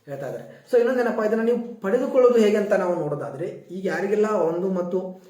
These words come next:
ಎರಡು, ಮೂರನೇ ಕಂತಿನ ಹಣ ಬಂದಿದೆಯೋ ಅವರಿಗೆ ನಾನು ಹೇಳ್ತಾ ಇರೋದು. So ನಿಮ್ಮ ಮನೆಗಳಿಗೆ ಅಂಗನವಾಡಿ ಕಾರ್ಯಕರ್ತರು ಇಲ್ಲಾಂದ್ರೆ ಆಶಾ ಬ್ಯಾಗ್‌ಗಳು ಏನಿರ್ತದೆ ಖುದ್ದಾಗಿ ಅವರೇ ಬಂದು ನಿಮಗೆ ಈ ಒಂದು ಕಾರ್ಡನ್ನ ಕೊಟ್ಟು ಹೋಗ್ತಾರೆ ಅಂತ,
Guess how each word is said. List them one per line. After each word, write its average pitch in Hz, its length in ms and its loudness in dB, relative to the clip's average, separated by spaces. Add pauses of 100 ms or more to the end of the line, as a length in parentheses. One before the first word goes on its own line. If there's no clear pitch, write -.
ಎರಡು, 170 180 -4
ಮೂರನೇ 170 300 -2
ಕಂತಿನ 165 240 -4
ಹಣ 165 120 -4
ಬಂದಿದೆಯೋ 151 680 -6 (200)
ಅವರಿಗೆ 175 260 -2
ನಾನು 160 100 -2
ಹೇಳ್ತಾ 131 260 -6
ಇರೋದು. - 500 -10 (180)
So 220 140 -4
ನಿಮ್ಮ 254 440 -2
ಮನೆಗಳಿಗೆ 196 500 0
ಅಂಗನವಾಡಿ 196 760 -4
ಕಾರ್ಯಕರ್ತರು 160 520 -2
ಇಲ್ಲಾಂದ್ರೆ 175 300 -2
ಆಶಾ 180 300 -4
ಬ್ಯಾಗ್‌ಗಳು 165 260 2
ಏನಿರ್ತದೆ 151 400 -6
ಖುದ್ದಾಗಿ 180 340 -2
ಅವರೇ 165 220 0
ಬಂದು 165 240 -2
ನಿಮಗೆ 160 200 -8
ಈ 151 140 -10
ಒಂದು 156 220 -6
ಕಾರ್ಡನ್ನ 143 340 -10
ಕೊಟ್ಟು 139 320 -12 (340)
ಹೋಗ್ತಾರೆ 135 340 -12
ಅಂತ, 113 200 -16